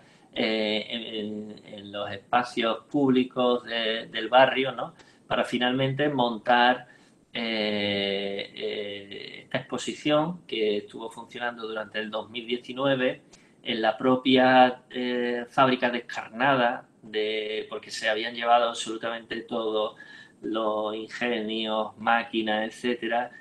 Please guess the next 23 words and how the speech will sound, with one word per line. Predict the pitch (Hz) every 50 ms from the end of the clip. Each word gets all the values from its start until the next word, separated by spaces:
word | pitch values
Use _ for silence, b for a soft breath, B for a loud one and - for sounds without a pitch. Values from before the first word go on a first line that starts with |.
| B B
pero | - 113 110 110 107
quedaba | - 107 107 110 110 117 117 120 120 120
un | 117 110 -
poco | 120 120 117 -
esa | 123 - - 120 110 - -
pátina | 135 127 127 127 131 123 120 117 117 120 123 120 127 - b b b b _ _ -
en | - 117 113
las | 110 104 -
fábricas, | - - - 131 143 131 127 117 113 - - 127 123 - -
¿no? | 120 139 143 -
De | - 113 107 107 110 110 117 120 120
lo | 120 113 113 107
que | 107 - 113
aconteció, | 110 110 - 113 110 107 107 104 - - - 131 131 127
¿no? | 120 117 156 202 202
De | 110 110
esa | 107 - - 120 117 113
dureza | 113 120 113 113 123 143 139 - - - 120 117 113 113
del | 113 117 113 110 110 -
trabajo, | 110 110 110 120 135 135 131 - - 123 113
¿no? | 113 113 131
Esa | 135 131 - 135 123
memoria | 123 120 123 120 123 127 123 117